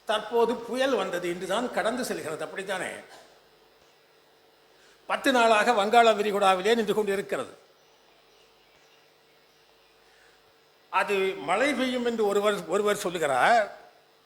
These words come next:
புயல் என்று ஒருவர் சொல்லுகிறார், இன்று வரும் என்று ஒருவர் சொல்லுகிறார்,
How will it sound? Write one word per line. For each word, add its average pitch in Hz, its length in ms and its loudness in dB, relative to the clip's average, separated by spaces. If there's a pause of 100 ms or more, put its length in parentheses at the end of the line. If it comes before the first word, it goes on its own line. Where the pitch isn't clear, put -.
(680)
புயல் 285 320 6
என்று 240 160 0 (100)
ஒருவர் 208 300 0
சொல்லுகிறார், 170 640 0 (1120)
இன்று 262 380 0
வரும் 240 340 6
என்று 247 160 -2 (100)
ஒருவர் 214 300 0
சொல்லுகிறார், 180 640 0